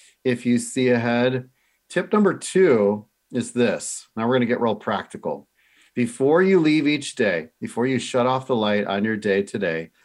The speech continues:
you're gonna look ahead at your schedule for tomorrow and make sure that you know your top three priorities for tomorrow. Your top three. Why three? Why not five, seven, twelve, uh, for tomorrow? Well, I think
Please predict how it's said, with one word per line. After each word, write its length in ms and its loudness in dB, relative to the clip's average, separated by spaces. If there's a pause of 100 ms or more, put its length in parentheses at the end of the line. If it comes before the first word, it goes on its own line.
(240)
you're 180 2
gonna 180 2
look 220 2
ahead 260 0
at 80 2
your 140 -2
schedule 440 -2
for 260 0
tomorrow 840 0 (360)
and 220 0
make 240 0
sure 360 2
that 280 -2
you 160 2
know 200 2
your 200 2
top 540 -2
three 300 0
priorities 800 0
for 400 -2
tomorrow. 680 0 (460)
Your 100 -2
top 320 -2
three. 480 0 (1080)
Why 260 0
three? 360 0
Why 200 -4
not 220 -2
five, 400 0
seven, 400 -2
twelve, 680 2 (340)
uh, 360 0
for 200 -4
tomorrow? 320 -2
Well, 320 0
I 60 0
think 400 -2